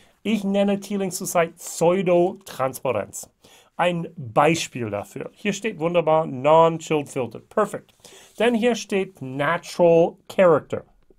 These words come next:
What in all the world is Natural Character? Kenn ich nicht.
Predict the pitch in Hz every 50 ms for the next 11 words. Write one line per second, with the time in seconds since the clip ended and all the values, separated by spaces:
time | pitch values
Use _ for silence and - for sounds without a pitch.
0 | _ _ _ _ _ _ _ _ _ _ _ _ _ _ _ _ - 160 151 226
1 | 254 247 - _ - - 208 220 - - - 160 156 165 165 175 165 175 170 139
2 | 135 135 127 127 131 135 131 - - 147 143 123 127 123 110 101 110 - - 139
3 | - - - 165 170 170 151 - - - - - - - - _ _ _ _ _
4 | _ _ _ _ _ _ _ _ _ _ _ _ _ _ _ _ - - 160 156
5 | 160 156 139 113 120 113 98 95 - - _ _